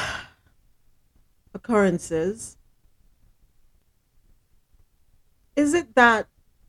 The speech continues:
politicians are numb? Oh, it's like getting up in the morning, putting on your slippers,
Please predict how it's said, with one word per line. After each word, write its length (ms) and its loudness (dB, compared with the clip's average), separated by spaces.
politicians 720 -2
are 140 -4
numb? 480 -6
Oh, 360 12
it's 200 -4
like 400 4
getting 260 6
up 140 2
in 80 6
the 80 6
morning, 640 0
putting 240 4
on 180 4
your 140 4
slippers, 760 0